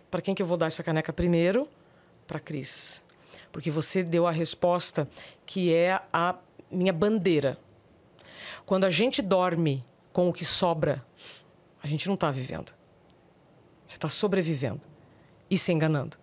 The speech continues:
Eu falo: "Rapaz, você quer enganar quem, misericórdia?" O que que acontece, Cris? Quando os compromissos vão ficando, quando a gente vai colocando mais compromisso dentro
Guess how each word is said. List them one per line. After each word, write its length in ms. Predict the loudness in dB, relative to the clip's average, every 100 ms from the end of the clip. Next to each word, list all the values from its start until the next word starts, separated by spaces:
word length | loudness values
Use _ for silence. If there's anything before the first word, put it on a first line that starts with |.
| _ _ -20 -20 _ -20 -20 -10
Eu 60 | -4
falo: 180 | 0 2
"Rapaz, 340 | 2 0 0
você 100 | 2
quer 80 | 2
enganar 320 | 2 2 0 -2 0
quem, 360 | 2 4 4 4
misericórdia?" 680 | 4 2 2 0 -2 -6 -14 -20 -20 -20 -20 -20 -20 -20 -4
O 20 |
que 120 | 0
que 80 | 2
acontece, 520 | 2 2 2 2 0
Cris? 320 | 2 2 0 -4 -16 -18 -8
Quando 460 | 0 2 4 2 2
os 200 | -2 -2
compromissos 640 | -2 0 2 2 0 0 0
vão 140 | 0
ficando, 520 | -2 -4 0 0 0
quando 260 | 0 0 2
a 160 | 0 0
gente 260 | 0 2
vai 120 | 0 0
colocando 440 | 0 2 0 0
mais 320 | 2 2 2
compromisso 540 | 0 0 2 2 0 0
dentro 460 | 0 0 -2 -6